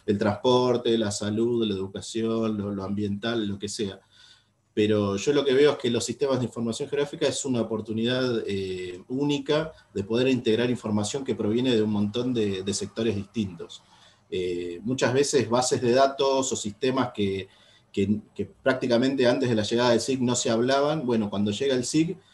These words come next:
es como que el territorio es el punto de encuentro entre toda esa información que anda dando vuelta. Incluso me, me ha pasado vivir situaciones en donde la primera vez que se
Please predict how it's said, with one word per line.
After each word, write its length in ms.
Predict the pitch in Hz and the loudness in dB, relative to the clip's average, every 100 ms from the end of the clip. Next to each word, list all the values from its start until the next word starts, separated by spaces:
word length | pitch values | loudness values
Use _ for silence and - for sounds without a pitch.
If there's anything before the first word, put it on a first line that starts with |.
| _ | _
es 100 | - | -8
como 220 | - 120 | -2 0
que 60 | 110 | 2
el 100 | 107 | 0
territorio 640 | 110 110 110 143 151 151 | 0 0 2 2 4 6
es 200 | 120 117 | 4 2
el 200 | 113 104 | 0 0
punto 340 | 101 127 135 123 | -2 -2 2 4
de 60 | |
encuentro 480 | 113 110 131 135 135 | 4 2 0 0 0
entre 240 | 113 104 101 | 0 -2 -2
toda 160 | 127 | -2
esa 160 | 120 110 | 0 -2
información 640 | 104 104 104 101 131 131 | -2 0 0 -2 -2 -2
que 80 | 131 | 0
anda 200 | 113 113 | 0 2
dando 260 | 113 117 113 | 0 0 0
vuelta. 500 | 127 131 135 147 160 - _ _ _ - | 0 0 0 -2 -4 -16 _ _ _ -8
Incluso 460 | 107 117 135 139 | -4 -2 0 2
me, 260 | 120 113 95 | 2 2 2
me 100 | 113 | 2
ha 140 | 123 | 2
pasado 420 | 120 - 139 139 123 | 2 2 4 6 6
vivir 300 | 117 127 139 | 4 2 0
situaciones 560 | 123 110 107 143 135 | 0 0 0 0 0
en 120 | 120 | 0
donde 340 | 110 107 107 101 | 2 2 2 2
la 160 | 104 | 0
primera 300 | 107 117 147 | 0 0 2
vez 140 | 139 147 | 4 2
que 120 | 139 | 0
se 300 | - 110 104 | 0 0 -2